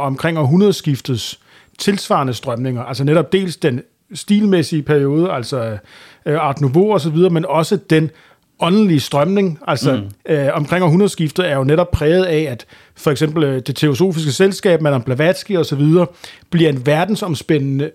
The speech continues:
Speaker 1: organisation, altså en moderne okkultisme, som inspirerer stort set hver eneste, øh,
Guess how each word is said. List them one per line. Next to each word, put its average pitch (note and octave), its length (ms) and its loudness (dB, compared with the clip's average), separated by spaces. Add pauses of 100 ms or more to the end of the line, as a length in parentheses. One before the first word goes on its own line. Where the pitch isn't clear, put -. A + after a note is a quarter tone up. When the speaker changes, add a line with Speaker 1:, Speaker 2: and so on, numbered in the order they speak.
Speaker 1:
organisation, D#3 840 -2
altså E3 200 -4
en D#3 120 -2
moderne D3+ 520 0
okkultisme, F#3+ 800 -4
som E3+ 180 -4
inspirerer E3+ 640 -2 (460)
stort F#3+ 300 2
set F3+ 120 2
hver D#3 160 0
eneste, F3+ 480 2 (440)
øh, C#3+ 260 2